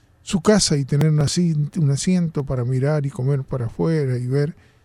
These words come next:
esta maravilla del sur de la Florida, con el sol y con las posibilidades que si fuéramos seres más, eh, diría, fuéramos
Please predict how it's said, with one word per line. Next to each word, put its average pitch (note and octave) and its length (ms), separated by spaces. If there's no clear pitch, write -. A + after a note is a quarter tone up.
esta D#3 380
maravilla C#3+ 580
del A#2+ 380
sur C#3 400
de B2+ 100
la B2 120
Florida, C3 520
con C#3 240
el A#2 200
sol D3+ 520
y D3 60
con C#3+ 180
las D3 80
posibilidades D3+ 720
que D#3+ 120
si - 140
fuéramos E3 500
seres D#3+ 320
más, D#3+ 460
eh, B2+ 580
diría, E3+ 380
fuéramos E3 880